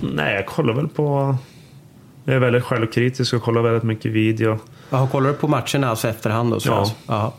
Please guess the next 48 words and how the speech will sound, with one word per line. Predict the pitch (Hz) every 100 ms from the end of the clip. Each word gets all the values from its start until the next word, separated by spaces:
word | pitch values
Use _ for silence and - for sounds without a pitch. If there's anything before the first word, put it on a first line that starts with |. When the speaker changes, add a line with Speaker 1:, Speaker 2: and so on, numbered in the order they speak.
| -
Speaker 1:
Så | - 117
att | 101
kolla, | - 123 110 110 107 - - - -
se | - 117 110
vad | 110
man | 107 107 107
kunde | 110 107
ha | 101
gjort | 101 -
i | 104 117
olika | 123 107 104
situationer | 104 - 104 98 107 107 107 101
och, | 104 - - - - - - - - - - - - - -
ja, | 139 139 160 - - - - -
sen | - 131 131
är |
det | 127
bara | 113 110 107 104 101 -
radera | 120 110 110 120 107 101 -
och, | - 101
och, | - - 104
ehm, | 92 90 92 92 104 95 - -
lära | 110 95 101
sig | 104
utav | 98 95
det | 101 104
och, | 95 98 -
och, | 107 98 -
och | 107 110 101
se | -
framåt. | - 101 107 - - -
Det | - 123
är | 110
tur | - 107
att | -
vi, | 104 101 - - - - - - - -
jag | 113
hade | 107 107
en |
hel | 104 101
sommar | 104 104
på | 101 - 104
mig | 104
att, | 101 98 98 -
att | 98 98 101 107
köra | 107 98
igång | 98 98 107
och | 101